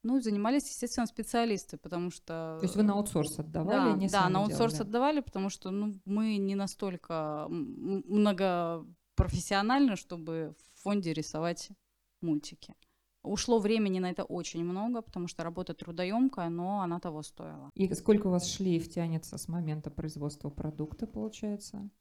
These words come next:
Speaker 1: Ну, около года это точно.
Speaker 2: Мгм.
Speaker 1: То есть, ну, вот сейчас, э, и,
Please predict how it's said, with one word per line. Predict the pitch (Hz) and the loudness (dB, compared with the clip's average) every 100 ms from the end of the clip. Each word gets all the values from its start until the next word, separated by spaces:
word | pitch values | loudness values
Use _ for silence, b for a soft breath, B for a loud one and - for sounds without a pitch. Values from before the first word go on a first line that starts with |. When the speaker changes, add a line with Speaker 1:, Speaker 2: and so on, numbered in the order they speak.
| - | -16
Speaker 1:
Ну, | 208 226 262 | -10 0 0
около | 262 233 | 2 2
года | 214 240 240 | 4 4 4
это | 233 | 2
точно. | 214 151 - - 147 _ _ _ | -2 -6 -8 -10 -12 _ _ _
Speaker 2:
Мгм. | 180 180 156 160 151 160 _ _ - | -4 -2 -2 -6 -8 -12 _ _ -4
Speaker 1:
То | |
есть, | 233 | 4
ну, | 277 | 8
вот | 277 | 6
сейчас, | 277 262 294 - | 4 2 2 2
э, | 202 214 - | -2 0 -2
и, | 196 143 131 | -6 -8 -10